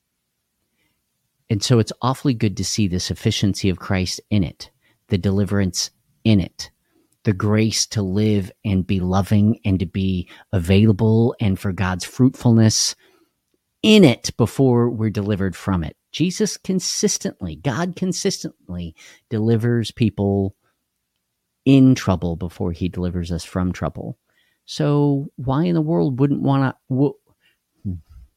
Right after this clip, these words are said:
why in the world wouldn't I want to know him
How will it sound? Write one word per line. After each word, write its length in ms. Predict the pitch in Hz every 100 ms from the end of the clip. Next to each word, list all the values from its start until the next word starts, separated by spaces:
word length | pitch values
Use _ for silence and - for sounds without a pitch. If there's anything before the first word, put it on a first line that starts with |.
| _ _ _ _ _ _ _ _ _ - -
why 160 | - 90
in 140 | 98
the 80 | 104
world 360 | 92 87 82 87
wouldn't 300 | 98 87 85
I 140 | 85
want 240 | 80 85
to 100 | -
know 240 | 85 90 90
him 440 | 80 87 82 85